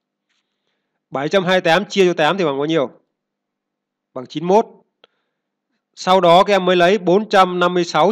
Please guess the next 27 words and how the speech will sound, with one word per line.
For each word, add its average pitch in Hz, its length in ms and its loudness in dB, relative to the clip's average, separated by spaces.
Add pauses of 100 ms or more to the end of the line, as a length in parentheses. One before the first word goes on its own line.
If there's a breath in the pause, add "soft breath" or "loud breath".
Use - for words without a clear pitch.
trừ 160 220 -2
đi 160 140 -2
chín 175 140 -10
mươi 190 140 2
mốt 233 80 2 (920)
thì 135 140 -14
nó 151 80 -10
bằng 131 340 -6 (280)
ba 143 180 -4
trăm 143 200 -6
sáu 131 180 -8
mươi 151 120 -8
lăm. 151 180 -2 (4000)
Tiếp 220 160 -6
theo, 208 180 4
các 202 60 2
em 190 60 2
sang 190 180 -4
câu 190 140 -2
B. 190 60 0 (1040)
Một 165 240 -2
trăm 185 160 -2
linh 190 200 -2
chín 202 220 -6
nhân 202 140 0
ba 180 120 2
bảy 135 300 -6